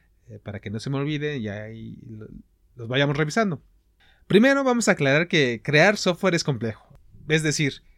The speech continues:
no es trabajo para una sola persona, a,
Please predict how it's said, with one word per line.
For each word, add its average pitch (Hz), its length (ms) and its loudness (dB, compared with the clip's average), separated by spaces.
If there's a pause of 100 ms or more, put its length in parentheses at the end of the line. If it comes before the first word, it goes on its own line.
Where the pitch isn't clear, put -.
(220)
no 170 260 4
es - 540 -4 (340)
trabajo 147 400 0
para 127 220 -4
una 127 160 -6
sola 127 280 -8
persona, 131 540 -6
a, 110 140 -12